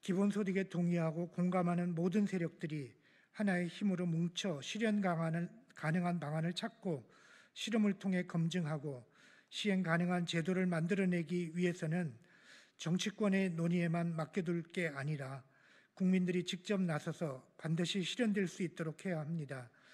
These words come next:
역사 발전과 새로운 제도를 만들어내는 힘은 언제나 국민의 열망과 발걸음이 있었기 때문입니다. 이 제안에 공감하는 많은 분-, 분들의 동참을 호소드립니다.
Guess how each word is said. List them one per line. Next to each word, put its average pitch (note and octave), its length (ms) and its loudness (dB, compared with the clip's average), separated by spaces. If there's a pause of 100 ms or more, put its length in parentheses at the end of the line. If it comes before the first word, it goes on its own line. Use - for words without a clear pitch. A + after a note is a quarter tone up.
(360)
역사 E3+ 300 0
발전과 E3+ 600 0
새로운 G#3+ 400 2
제도를 E3+ 420 0
만들어내는 D#3+ 680 0
힘은 E3 420 -2 (600)
언제나 E3+ 400 0
국민의 G3 500 4
열망과 D#3 640 -2
발걸음이 F3 520 0
있었기 F3 420 -4
때문입니다. C#3 760 -4 (540)
이 F#3 160 -2
제안에 F3+ 320 2
공감하는 E3 680 0 (140)
많은 F3+ 320 4
분-, F3 400 0
분들의 F#3 500 2
동참을 E3 460 -2
호소드립니다. C#3+ 840 -6